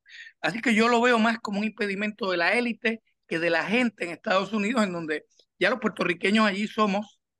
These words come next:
más de cinco millones en total en los cincuenta estados. Y ha habido distintos segmentos migratorios. Pues salió la gente más desposeída en los años cuarenta, cincuenta,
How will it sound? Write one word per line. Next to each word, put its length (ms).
más 160
de 80
cinco 320
millones 400
en 80
total 320
en 80
los 120
cincuenta 420
estados. 400
Y 160
ha 40
habido 340
distintos 560
segmentos 500
migratorios. 840
Pues 140
salió 280
la 120
gente 260
más 160
desposeída 960
en 60
los 160
años 400
cuarenta, 480
cincuenta, 720